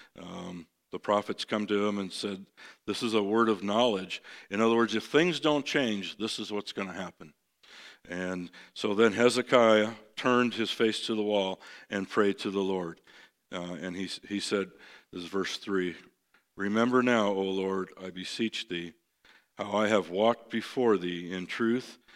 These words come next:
and with a whole heart, and have done what is good in thy sight." And Hezekiah wept bitterly. So Isaiah delivers a word, and it looks like he's leaving. And as he's leaving,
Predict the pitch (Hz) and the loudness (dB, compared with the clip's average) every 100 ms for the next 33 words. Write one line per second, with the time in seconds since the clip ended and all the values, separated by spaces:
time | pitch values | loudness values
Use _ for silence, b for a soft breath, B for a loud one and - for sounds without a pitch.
0 | B - 90 92 90 90 - 101 104 107 | B -12 -8 -8 -6 -6 -2 -2 0 -2
1 | 90 87 - _ _ _ _ 90 95 92 | -2 -6 -16 _ _ _ _ -8 -4 -4
2 | - 107 113 110 101 95 80 101 104 101 | -2 0 2 0 0 -2 -2 -2 0 0
3 | 95 95 95 - 92 87 - - _ _ | -2 -4 -4 -4 -6 -8 -14 -20 _ _
4 | _ _ _ _ _ 92 87 101 92 - | _ _ _ _ _ -14 -4 -2 -2 0
5 | 110 98 90 90 - _ 98 98 - - | 2 2 0 -8 -14 _ -4 -4 -4 -10
6 | 98 92 87 87 85 _ _ _ _ _ | -8 -6 -8 -10 -16 _ _ _ _ _
7 | _ _ _ _ _ _ _ _ B B | _ _ _ _ _ _ _ _ B B
8 | B B B B _ _ _ - 110 104 | B B B B _ _ _ -10 -4 -2
9 | 107 113 113 135 127 117 - 107 101 117 | 2 4 6 8 8 6 0 -2 2 4
10 | 123 120 110 104 107 110 110 - - 92 | 6 4 2 2 4 6 4 -2 -14 -10
11 | 92 101 107 113 - 104 - 104 87 98 | -10 -6 -4 -2 -2 -2 -2 -4 -4 0
12 | 120 104 95 95 B B B - 90 104 | 0 0 -2 -6 B B B -10 -2 2
13 | 110 113 101 101 113 113 101 95 | 2 2 0 2 2 2 -2 -6